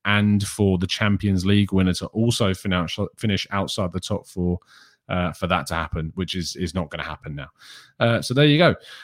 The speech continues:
Um, "It's Dundalk or bust," says Rodney. <laughs> There you go. Seventh is Conference League. If whoever finishes seventh is gonna be in that Conference League. Tesco says, "Tom, do you think that Grealish is going to be a possibility?"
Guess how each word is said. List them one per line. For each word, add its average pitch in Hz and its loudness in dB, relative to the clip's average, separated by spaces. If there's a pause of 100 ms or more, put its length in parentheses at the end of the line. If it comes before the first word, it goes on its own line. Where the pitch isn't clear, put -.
(160)
Um, 135 10
"It's 120 4
Dundalk 143 10
or 143 12
bust," 127 6
says 107 4
Rodney. 98 0 (160)
<laughs> - -12
There 113 4
you 113 4
go. 87 -2
Seventh 202 6
is 151 6
Conference 110 0
League. 73 -8
If 95 -2
whoever 147 4
finishes 127 0
seventh 92 -2
is 92 -4
gonna 90 -2
be 85 -2
in 82 -2
that 80 -6
Conference 82 -12
League. 71 -14 (440)
Tesco 147 0
says, 90 -4
"Tom, 131 0
do 135 -2
you 98 2
think 104 0
that 107 0
Grealish 127 4
is 123 -2
going 135 -2
to 139 -4
be 156 -2
a 160 0
possibility?" - -2